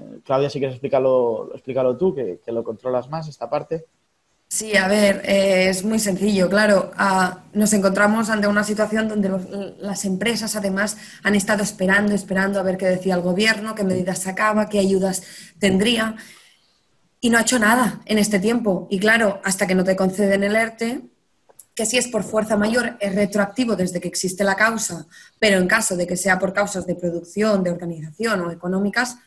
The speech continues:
Speaker 2: no es retroactivo, es desde que se te concede. Claro,
Speaker 1: Retroactivo
Speaker 2: este periodo de
Speaker 1: significa
Speaker 2: tiempo.
Speaker 1: que es desde el lunes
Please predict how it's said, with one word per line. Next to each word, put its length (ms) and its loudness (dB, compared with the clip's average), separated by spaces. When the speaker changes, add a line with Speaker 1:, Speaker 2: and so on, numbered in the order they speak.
Speaker 2:
no 100 -2
es 60 -2
retroactivo, 720 -4
es 140 -6
desde 260 -6
que 100 -4
se 140 -6
te 80 -4
concede. 580 -8
Claro, 240 2
Speaker 1:
Retroactivo 540 0
Speaker 2:
este 120 -4
periodo 140 -2
de 60 0
Speaker 1:
significa 280 0
Speaker 2:
tiempo. 300 -8
Speaker 1:
que 160 0
es 80 0
desde 280 2
el 440 -4
lunes 600 -4